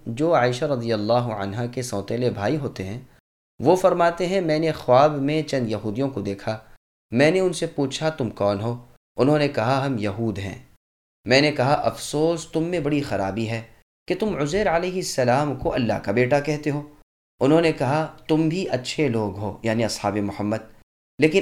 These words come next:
افسوس تم کہتے ہو جو اللہ چاہے اور محمد صلی اللہ علیہ وسلم چاہیں۔' پھر میں نصرانیوں کی جماعت کے پاس گیا اور ان سے بھی اسی طرح پوچھا۔ انہوں نے بھی یہی جواب دیا۔ میں نے ان سے کہا، 'افسوس، تم بھی مسیح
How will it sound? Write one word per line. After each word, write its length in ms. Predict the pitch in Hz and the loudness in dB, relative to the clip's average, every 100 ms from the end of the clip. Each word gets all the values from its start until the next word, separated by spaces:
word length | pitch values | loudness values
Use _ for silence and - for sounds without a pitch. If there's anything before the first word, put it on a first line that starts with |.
| - | 4
افسوس 680 | 147 - - - 196 202 202 | 2 2 -8 -2 0 0 -4
تم 200 | 180 160 | -4 -2
کہتے 400 | 147 139 135 160 | 0 -2 -2 -2
ہو 200 | 147 170 | 0 0
جو 220 | 151 - | 0 0
اللہ 380 | 127 139 147 143 | 0 2 0 0
چاہے 280 | 143 143 160 | -2 0 0
اور 100 | 143 | -2
محمد 340 | 107 120 113 | -2 -2 -2
صلی 200 | - 95 | -2 -4
اللہ 140 | 90 | -2
علیہ 220 | 92 95 107 | -2 0 0
وسلم 340 | 123 131 139 | 0 0 0
چاہیں۔' 500 | 139 143 156 151 _ _ _ _ _ - | 2 0 0 -6 _ _ _ _ _ -2
پھر 120 | 208 | 0
میں 120 | 226 220 | 0 0
نصرانیوں 500 | 190 175 180 214 214 | 0 2 0 0 -4
کی 120 | 180 | -2
جماعت 460 | 143 135 151 151 | 0 2 0 -2
کے 80 | 139 | -6
پاس 380 | 127 104 107 - | -2 0 0 -2
گیا 220 | 120 139 165 | -2 0 0
اور 120 | 160 | 0
ان 160 | 120 | -2
سے 240 | 113 - 135 | -2 -4 -4
بھی 260 | 135 156 | -4 -6
اسی 200 | - - | -6 -6
طرح 220 | 92 107 110 | -2 0 0
پوچھا۔ 380 | 127 123 139 139 - _ _ _ - | -2 -2 -4 -6 -16 _ _ _ 0
انہوں 240 | 143 165 | 4 4
نے 140 | 127 160 | 2 -2
بھی 120 | 175 | -2
یہی 240 | 131 107 | -2 -2
جواب 420 | 107 120 127 123 127 | -2 0 2 0 -2
دیا۔ 220 | 147 151 - - _ _ _ _ _ _ _ _ 110 | -2 -4 -10 -20 _ _ _ _ _ _ _ _ 0
میں 180 | 131 | 2
نے 100 | 180 | 4
ان 120 | 190 175 | 0 0
سے 160 | - | -6
کہا، 340 | 156 151 170 - | -2 0 0 -2
'افسوس، 640 | - - - 160 185 185 - | -4 -4 -4 -2 -2 -4 -2
تم 200 | 143 156 | 0 2
بھی 140 | 208 202 | 0 0
مسیح 400 | 139 - 175 | -2 -2 -4